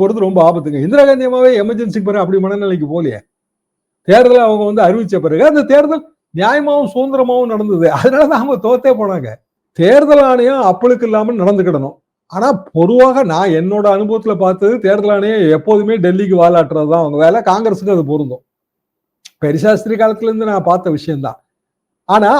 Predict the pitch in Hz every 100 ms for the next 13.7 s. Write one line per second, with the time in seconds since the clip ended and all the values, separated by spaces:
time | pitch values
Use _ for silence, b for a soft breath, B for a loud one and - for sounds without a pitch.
0 | 165 202 370 370 - 330 285 254 254 240
1 | 226 220 254 208 208 196 196 170 151 139
2 | 170 196 180 190 185 214 185 180 185 165
3 | 160 165 _ _ _ 202 190 185 196 180
4 | 175 170 165 180 160 165 156 147 139 143
5 | 147 147 _ _ - 226 294 294 277 254
6 | 220 262 254 233 214 226 220 311 247 226
7 | 214 196 190 240 185 180 214 214 202 175
8 | 190 175 175 156 160 156 131 123 120 104
9 | 101 _ _ _ _ 214 262 247 262 185
10 | 233 285 294 247 196 - 311 285 285 269
11 | 277 247 220 220 233 214 196 196 196 190
12 | 175 175 196 190 165 - 185 - 160 175
13 | 170 170 156 156 147 151 185